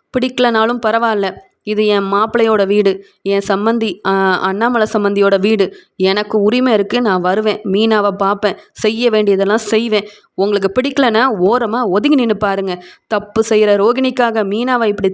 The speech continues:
தேவையில்லாம பேசிட்டு இருந்தீங்கன்னா, மீனாவோட அம்மா நான் இருக்கேன், கண்டிப்பா தப்பு செஞ்சா மீனாவுக்காக உங்களை நான் கேள்வி கேட்க தான் சம்மந்தி செய்வேன். நீங்க பேசுற பேச்சுக்கெல்லாம் உங்க வீட்டு மருமக மீனா பொறுமையா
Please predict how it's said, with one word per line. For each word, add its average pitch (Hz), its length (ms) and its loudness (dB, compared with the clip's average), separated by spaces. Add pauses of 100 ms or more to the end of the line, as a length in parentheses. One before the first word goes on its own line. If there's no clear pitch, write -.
தேவையில்லாம 220 580 2
பேசிட்டு 214 320 0
இருந்தீங்கன்னா, 202 540 2 (340)
மீனாவோட 220 520 2
அம்மா 208 320 0
நான் 202 300 0
இருக்கேன், 226 380 0 (280)
கண்டிப்பா 240 500 -2
தப்பு 240 340 -2
செஞ்சா 226 280 2 (100)
மீனாவுக்காக 214 760 -2
உங்களை 247 380 0
நான் 214 160 -4
கேள்வி 233 360 0
கேட்க 240 300 0
தான் 233 240 2
சம்மந்தி 214 240 0
செய்வேன். 208 520 0 (100)
நீங்க 196 260 0
பேசுற 254 500 0
பேச்சுக்கெல்லாம் 226 580 2
உங்க 220 360 0
வீட்டு 262 260 0
மருமக 226 360 2
மீனா 226 360 -2 (140)
பொறுமையா 262 340 0